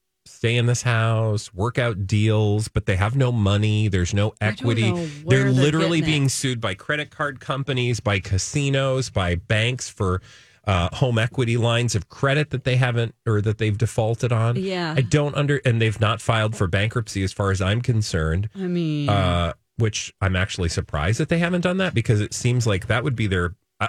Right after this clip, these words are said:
Speaker 1: I don't know the kind of debt they have, but I would imagine that would be a way to get out from under this because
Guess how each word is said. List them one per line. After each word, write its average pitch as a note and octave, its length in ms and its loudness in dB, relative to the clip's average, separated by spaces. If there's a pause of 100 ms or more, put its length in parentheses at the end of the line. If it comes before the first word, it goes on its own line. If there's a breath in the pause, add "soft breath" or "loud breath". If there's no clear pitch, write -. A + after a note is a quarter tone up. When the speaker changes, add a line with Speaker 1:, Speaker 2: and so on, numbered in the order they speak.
Speaker 1:
I C3 80 2
don't D#3 220 0
know D3 80 0
the B2+ 80 0
kind A#2+ 240 0
of F#2 60 -2
debt F#2+ 180 0
they F2+ 100 0
have, D2+ 220 -2
but F#2 100 -2
I G#2 80 2
would A2+ 140 0
imagine A#2 580 0 (360 loud breath)
that A2+ 160 0
would A2+ 100 0
be A2 100 0
a G2 80 2
way F#2+ 140 2
to F#2 80 0
get F#2 140 0
out F2+ 140 -2
from - 180 -2
under A#2 180 2
this F#3 220 -2
because A#2+ 420 2